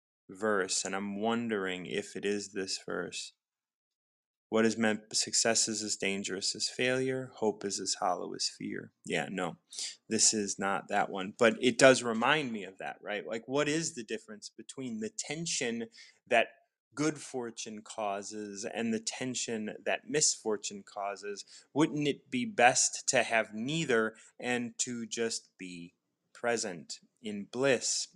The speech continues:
at this moment? The creative and destructive, both creative and destructive exist within the mind equally.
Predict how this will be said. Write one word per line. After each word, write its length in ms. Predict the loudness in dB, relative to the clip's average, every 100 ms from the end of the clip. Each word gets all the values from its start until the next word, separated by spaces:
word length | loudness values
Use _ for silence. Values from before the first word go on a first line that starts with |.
| -18
at 160 | -20 -14
this 240 | -6 -6
moment? 560 | -4 -4 -4 -8 -12 -18 _ _ _ _ _ _ _ _ _ _ _ _ _ _ _ -20 -12 -6
The 60 |
creative 600 | -2 4 8 10 10 6 4
and 120 | -2
destructive, 760 | -2 2 2 2 2 0 2
both 240 | 4 4 2
creative 560 | -8 -4 -2 -2 -4
and 160 | -6 -8
destructive 600 | -8 -8 -8 -8 -12 -16 -16
exist 520 | -14 -10 -6 -6 -8
within 400 | -12 -10 -8 -8
the 40 |
mind 380 | -8 -6 -4 -6
equally. 560 | -4 -4 4 6 8